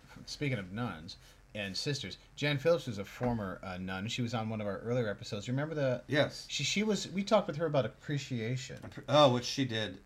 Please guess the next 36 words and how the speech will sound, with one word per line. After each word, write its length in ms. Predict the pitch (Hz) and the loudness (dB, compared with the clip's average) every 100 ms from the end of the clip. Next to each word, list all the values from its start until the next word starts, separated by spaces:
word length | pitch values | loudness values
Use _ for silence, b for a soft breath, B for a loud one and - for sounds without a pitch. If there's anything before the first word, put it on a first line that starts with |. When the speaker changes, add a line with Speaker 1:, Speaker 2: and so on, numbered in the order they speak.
| 107 - 107 | -18 -14 -12
Speaker 2:
uh, 60 | 113 - - 123 | -12 -14 -8 0
eloquently. 540 | 127 117 104 - - | 2 0 -6 -12 -4
Speaker 1:
Yes, 220 | 127 123 | -2 -2
she 140 | - 113 | -4 -4
did. 240 | 107 98 - | -4 -4 0
Speaker 2:
Yeah, 120 | 139 | 0
Speaker 1:
And 80 | 131 | 2
Speaker 2:
please 220 | 170 156 | 2 2
look 120 | 147 | 4
up, 140 | 135 131 | 4 4
uh, 60 | 113 - | -2 -4
Appreciation 580 | - 139 135 131 135 123 | -2 0 2 0 0 0
Speaker 1:
Appreciation 500 | 110 107 147 160 123 | 2 2 2 2 0
Speaker 2:
on 40 | |
the 40 | 104 | 2
Twelve 160 | 127 117 | 2 4
Speaker 1:
on, 40 | |
on 60 | 113 | 0
Speaker 2:
Elements 220 | 104 120 | 0 -2
of 60 | |
Speaker 1:
Twelve 40 | 101 | 0
Speaker 2:
Being 80 | 107 | -2
Speaker 1:
Elements 140 | 98 | -2
of 60 | 117 | 0
Speaker 2:
Fabulous. 340 | 113 95 - 107 98 - - | 0 0 -6 -12 -16 -18 -8
Speaker 1:
Going 220 | 117 110 | -4 -2
back 200 | 104 101 98 | 0 0 -2
to 140 | 92 | -8
Jan 260 | - 95 98 | -6 -6 -4
Phillips, 300 | 139 120 - | -2 -2 -4
but 120 | 107 | -6
one 160 | 117 185 | -2 -2
of 60 | |
the 80 | 165 | -2
things 300 | 165 139 127 | 0 -2 0
that 200 | 120 | -2